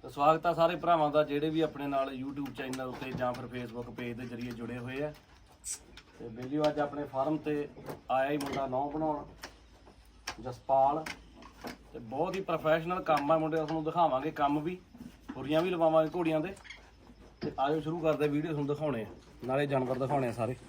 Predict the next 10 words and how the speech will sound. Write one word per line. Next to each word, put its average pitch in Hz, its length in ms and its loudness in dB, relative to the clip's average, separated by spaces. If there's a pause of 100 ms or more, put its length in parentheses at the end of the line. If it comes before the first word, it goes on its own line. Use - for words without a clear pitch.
(2500)
ਤੇ 123 60 2
ਕੁਛ 143 280 12
ਜਾਨਵਰਾਂ 151 380 12
ਦੀਆਂ 156 120 12
ਬੇਲੀਓ 147 320 12
ਨੇ 156 100 10
ਨਹੁੰ 143 260 12
ਬਣਾ 143 220 12
ਦਿੱਤੇ 113 340 10
ਆ। 139 100 6